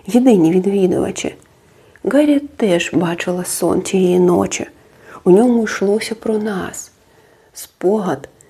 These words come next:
про невелику мандрівку на один острів на озері Мелярен. Моя пам'ять не змогла відтворити того спогаду, але я ствердно кивав головою, коли Гарріет спитала,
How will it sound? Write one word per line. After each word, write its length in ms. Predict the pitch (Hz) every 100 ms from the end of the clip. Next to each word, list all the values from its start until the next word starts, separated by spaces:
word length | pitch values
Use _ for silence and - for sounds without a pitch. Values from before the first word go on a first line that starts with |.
| _
про 160 | - 190
невелику 460 | 202 233 302 294
мандрівку 580 | 254 214 190 208 214 202
на 160 | 180 175
один 260 | 185 190 -
острів 420 | 190 208 - 202
на 160 | 185 185 -
озері 520 | 196 190 185 196 208 - - - -
Мелярен. 640 | 220 190 165 - - 190 - _ _ _ _ _ _ -
Моя 180 | 190 180
пам'ять 460 | - 202 202 202
не 120 | 214
змогла 420 | 214 240 233 247 185
відтворити 580 | 165 170 160 175 185
того 260 | 175 175 196
спогаду, 640 | 196 - 190 175 - - - _ _ _ - -
але 200 | 180 196
я 220 | 240 262 262 - -
ствердно 800 | - - 190 185 180 208 214 214
кивав 400 | 214 185 165 170 185
головою, 680 | 180 180 185 170 165 165 165 - _ -
коли 260 | - 190 160
Гарріет 320 | 202 247 247
спитала, 680 | - 233 220 190 180 175